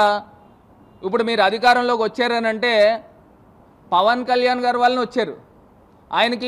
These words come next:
మీరందరూ కూడా గుడి కట్టి పూజ చేసుకోవాలి మీరు. ఆయన లేకపోతే మీరేం అధికారంలోకి వచ్చే సందర్భాలు ఏం లేవు, అది మర్చిపోబాకండి. నువ్వు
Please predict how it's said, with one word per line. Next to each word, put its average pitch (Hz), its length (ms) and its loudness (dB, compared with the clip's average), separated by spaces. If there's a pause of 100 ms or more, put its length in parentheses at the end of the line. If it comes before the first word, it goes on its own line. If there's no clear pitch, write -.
మీరందరూ 226 440 0
కూడా 254 140 0 (120)
గుడి 233 200 -2
కట్టి 214 200 -6
పూజ 233 200 -8
చేసుకోవాలి 233 460 -4
మీరు. 220 200 -2 (2250)
ఆయన 214 140 2 (100)
లేకపోతే 226 360 2 (100)
మీరేం 247 300 0
అధికారంలోకి 247 500 0
వచ్చే 240 220 -2 (320)
సందర్భాలు 226 480 0
ఏం 240 140 -4
లేవు, 220 220 -2 (960)
అది 214 180 0
మర్చిపోబాకండి. 214 680 -2 (260)
నువ్వు 226 220 0